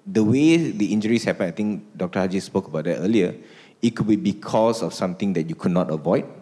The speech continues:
like a tackle and so on. And there are things that you could avoid with better conditioning, better programming, better training. Okay? With that, that ties to my answer of overtraining.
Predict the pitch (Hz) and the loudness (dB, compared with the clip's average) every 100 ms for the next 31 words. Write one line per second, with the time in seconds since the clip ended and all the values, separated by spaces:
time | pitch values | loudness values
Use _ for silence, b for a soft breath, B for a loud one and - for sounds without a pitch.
0 | - 82 78 - 76 95 69 71 92 101 | -10 -8 -4 -4 -2 -4 -6 -4 0 0
1 | 220 - B B B B B 123 135 123 | -2 -10 B B B B B 0 0 2
2 | 196 196 98 98 104 - 95 95 98 98 | 0 2 0 0 0 0 0 2 2 2
3 | 92 82 92 104 - 95 87 - 98 92 | -2 0 -2 -2 -2 -2 -2 -4 -4 -4
4 | 87 87 92 87 85 87 85 85 87 80 | -2 -4 -2 -2 0 0 -2 -4 -6 -6
5 | 82 85 - 76 76 - - _ _ _ | -6 -6 -6 -6 -8 -14 -20 _ _ _
6 | _ - - 117 - B B - 104 113 | _ -12 -6 -6 -6 B B 0 2 4
7 | 135 - 87 95 127 135 117 110 101 90 | 2 -2 -2 0 2 2 2 0 -2 -2
8 | 87 95 - 90 - - 101 110 90 78 | 0 -2 0 0 0 0 0 0 -4 -6